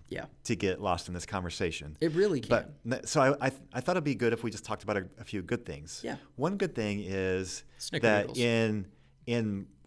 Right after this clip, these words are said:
Speaker 2: what I have done on social media, sometimes I've deleted things I've posted 'cause I thought, "Meh, that's too problematic or troublesome or not
Speaker 1: Yeah.
Speaker 2: enough nuanced." Um, and I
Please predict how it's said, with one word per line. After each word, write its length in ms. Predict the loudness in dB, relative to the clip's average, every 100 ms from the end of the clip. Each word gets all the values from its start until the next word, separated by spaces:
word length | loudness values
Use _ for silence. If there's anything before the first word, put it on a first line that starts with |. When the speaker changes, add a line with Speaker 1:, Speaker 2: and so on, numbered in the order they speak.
| -10
Speaker 2:
what 260 | 2 4
I 220 | 6 6 4
have 300 | 2 -2 0
done 180 | 0 2
on 140 | 0
social 360 | 0 -4 -2 -4
media, 300 | -2 -2 -2
sometimes 520 | -2 -6 -2 -2 0
I've 120 | -2
deleted 420 | 0 -2 0 -2 -2
things 240 | -4 -2
I've 160 | -4 -2
posted 540 | -4 -2 -4 -6 -8 -18 -20 -20 -20 -6
'cause 480 | 0 0 0 -6 -12 -10
I 100 | -8
thought, 220 | -6 -4
"Meh, 280 | -2 -2 0
that's 240 | -4 -4
too 160 | -6 -6
problematic 640 | -2 0 0 0 -2 -4
or 60 | -6
troublesome 560 | -6 -6 -6 -4 -4
or 60 | -2
not 180 | -2 -2
Speaker 1:
Yeah. 80 |
Speaker 2:
enough 200 | -2 -4
nuanced." 600 | -4 -2 0 -2 -4 -10 -16 -20 -20 -20 -6
Um, 300 | -2 -2 -2
and 200 | -4 0
I 300 | 2 0